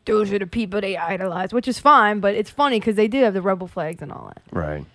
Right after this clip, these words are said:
Speaker 2: But if he would go and, like, man, if you're taking personal business that you know from having connections and smearing that out, that's where I kinda draw the line. Anything in the entertainment realm, I think, is, is free for all. And then when you start getting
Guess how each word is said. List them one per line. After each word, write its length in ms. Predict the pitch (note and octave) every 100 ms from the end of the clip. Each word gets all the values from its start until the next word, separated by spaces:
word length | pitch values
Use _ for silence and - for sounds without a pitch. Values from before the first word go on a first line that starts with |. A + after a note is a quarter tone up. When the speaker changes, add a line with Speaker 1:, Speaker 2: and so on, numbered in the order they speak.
| _ _ _ _ _
Speaker 2:
But 140 | D#3 D#3
if 80 |
he 120 | G3 A3
would 200 | F#3 A#2+
go 300 | A2+ A#2+ A#2
and, 160 | F#2+
like, 180 | F#2 F2 - _ _
man, 200 | A#2+ A2+
if 140 | G2+ B2
you're 80 |
taking 380 | A#2+ C#3 C3 A2
personal 460 | - B2 A#2+ C3+ G#2+
business 500 | F2 G#2 G#2+ A2 G#2+
that 260 | G#2 F#2
you 80 | G2+
know 420 | F#2 F#2 G2 G#2
from 460 | F#2+ - F#2+ F2+ D#2+ -
having 320 | G#2 G2 F#2
connections 640 | - G2 F#2 - G#2 F#2
and 160 | E2 E2
smearing 540 | - - G2 G2 G2
that 200 | F#2+ F#2
out, 280 | F#2 F#2 F2+ -
that's 200 | C3+ -
where 140 | D#3+
I 40 | -
kinda 260 | A2 F#2+
draw 200 | D#2+ E2+
the 60 | E2
line. 340 | E2 E2 F2 F2 - _ _
Anything 440 | - G#3 A3+ D3+ C#3
in 80 | B2
the 200 | G2 A2+
entertainment 600 | A2+ - G2+ G#2 A2+ G#2+
realm, 360 | A2 A2+ A2+
I 80 | F#2
think, 260 | F2 A#2 F#2
is, 240 | D#2+ D#2 - _ _ _ _ -
is 160 | E2+ -
free 260 | - G3
for 220 | - E2+
all. 260 | D2 D#2+ F2+
And 120 | B2+
then 120 | -
when 140 | E3 F3
you 60 | D3+
start 300 | - D3+ B2+
getting 380 | B2 A2 F#2+